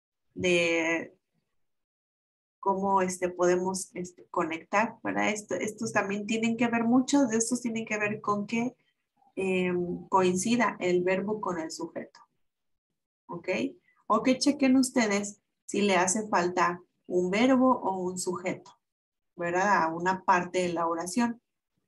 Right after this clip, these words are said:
¿Ok? Se los voy a pasar por aquí, pero como quiera está ahí en la plataforma.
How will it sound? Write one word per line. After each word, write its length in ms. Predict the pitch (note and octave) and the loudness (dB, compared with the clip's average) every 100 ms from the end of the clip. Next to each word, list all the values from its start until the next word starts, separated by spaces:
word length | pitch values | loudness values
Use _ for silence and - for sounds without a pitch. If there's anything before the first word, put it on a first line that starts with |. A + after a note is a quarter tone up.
| _ _ _ _ - | _ _ _ _ -12
¿Ok? 200 | F3 F#3+ A#3+ - - - _ _ _ | -8 -4 -4 -6 -14 -20 _ _ _
Se 160 | - F3+ | -8 -2
los 120 | F3+ | 2
voy 120 | G#3 | 4
a 140 | A3+ A3+ | 2 2
pasar 340 | G#3+ G#3 G3+ | 0 -2 -2
por 100 | A3 | -2
aquí, 300 | A3+ B3+ C4 | 0 2 2
pero 280 | C4 G#3 F#3 | 2 -2 -2
como 260 | F3+ F3 F3 | -4 -6 -4
quiera 260 | F#3+ F#3 | -2 -2
está 540 | F#3 - F#3 F3+ E3+ E3+ | -2 -2 0 0 0 -2
ahí 180 | E3+ | -4
en 60 | E3 | -4
la 140 | E3 | -6
plataforma. 720 | D#3+ D#3 F#3 F#3+ B3 C4+ C4 | -6 -10 -10 -2 0 2 0